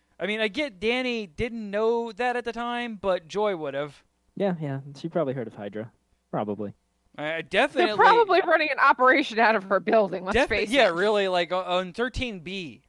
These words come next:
Speaker 1: like, uh, on B thirteen in the basement is the Hydra section of rand.
Speaker 2: Yeah. And then they, man, they turned fast on Colleen.
Speaker 1: Oh, yeah, man.
Speaker 2: And you step out of line one time,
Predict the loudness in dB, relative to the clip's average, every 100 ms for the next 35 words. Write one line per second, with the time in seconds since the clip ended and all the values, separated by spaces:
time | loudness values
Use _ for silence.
0 | _ -10 -10 -8 -8 -6 -6 -6 -6 -4
1 | -4 -6 -8 -8 -10 -14 -14 -8 -4 -6
2 | -6 -14 -16 -12 -12 -10 -6 -4 -4 -6
3 | -10 -12 _ _ -16 -14 -14 -18 -20 -14
4 | -14 -14 -16 -16 -18 -20 _ _ _ -14
5 | -14 -18 _ _ -6 -4 -4 -4 -4 -2
6 | -2 -4 -6 -4 -6 -6 -8 -12 -10 -10
7 | -12 -16 _ _ _ 0 2 4 2 0
8 | -4 -4 -6 -10 -6 -4 -2 -2 -6 -6
9 | -4 -4 -4 -6 -4 -8